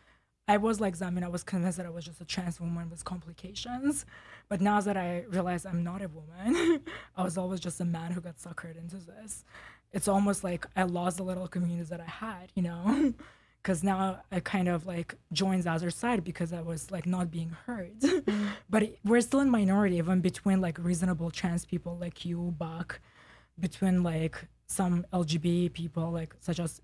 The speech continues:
Speaker 1: Ariel Scarcella. We're still in minority. I don't know how we're gonna stop this in tracks. I mean, there is, there's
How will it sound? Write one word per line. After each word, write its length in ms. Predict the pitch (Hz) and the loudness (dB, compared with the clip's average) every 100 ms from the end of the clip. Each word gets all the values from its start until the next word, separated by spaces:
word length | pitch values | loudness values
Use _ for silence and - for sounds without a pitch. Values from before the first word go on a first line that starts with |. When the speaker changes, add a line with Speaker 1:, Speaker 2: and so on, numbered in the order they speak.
| 165 | -2
Speaker 1:
Ariel 280 | 160 165 | 0 0
Scarcella. 640 | 170 - 170 - 170 170 170 | -4 -6 -6 -6 -6 -4 -2
We're 140 | 190 | 0
still 200 | 196 226 | 0 4
in 80 | 226 | 4
minority. 580 | 208 190 185 208 170 160 | 4 2 2 2 2 -2
I 80 | 156 | -4
don't 180 | 170 180 | 0 2
know 140 | 180 | 2
how 140 | 180 180 | 0 0
we're 100 | 170 | -4
gonna 180 | 165 165 | -6 -6
stop 280 | - 170 156 | -8 -10 -10
this 180 | 175 165 | -10 -8
in 100 | 156 | -8
tracks. 420 | - 170 160 - - - - | -8 -8 -12 -14 -10 -12 -6
I 80 | - | 4
mean, 400 | 196 196 196 202 | 6 8 8 6
there 140 | 190 208 | 4 6
is, 300 | 214 - - - - | 4 2 -6 -16 -4
there's 240 | 208 202 | 4 4